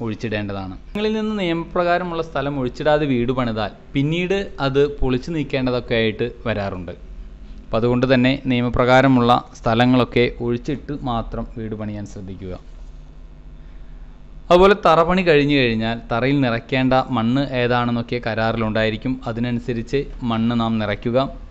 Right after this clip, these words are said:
ക്വാറി വേസ്റ്റ് ആണെങ്കിൽ വളരെ നല്ലതാണ്, പക്ഷേ അതിലുള്ള വലിയ കല്ലുകളും പാറകളൊക്കെ എടുത്ത് മാറ്റിയതിന് ശേഷം വേണം തറയിലിട്ട് നിറയ്ക്കാനായി. ക്വാറി വേസ്റ്റ് കൊണ്ട് തറ തൂർത്തു കഴിഞ്ഞാൽ ചെതലിനുള്ള സാധ്യത വളരെ കുറവാണ്. പക്ഷേ ക്വാറി വേസ്റ്റ്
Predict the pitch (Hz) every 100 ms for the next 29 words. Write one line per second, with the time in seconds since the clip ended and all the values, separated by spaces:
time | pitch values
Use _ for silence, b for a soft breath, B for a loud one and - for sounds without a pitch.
0 | B B B - 180 202 240 220 - 185
1 | 160 156 156 147 127 123 143 147 120 127
2 | 139 117 127 - - 135 - 165 165 -
3 | 135 139 160 151 143 139 139 131 127 135
4 | 147 143 117 120 127 127 113 120 117 123
5 | 135 131 - 120 110 101 127 - 127 123
6 | 131 160 160 156 117 110 135 117 110 107
7 | 107 110 110 104 107 104 101 101 101 98
8 | - - - B B B 151 160 185 180
9 | 185 180 180 185 185 - - 143 151 151
10 | 139 127 - - - - - 151 139 113
11 | 107 90 - - B - - 147 139 156
12 | 175 160 135 135 - 117 117 117 117 110
13 | 104 101 104 98 92 95 - B B -
14 | 127 160 151 151 156 170 165 185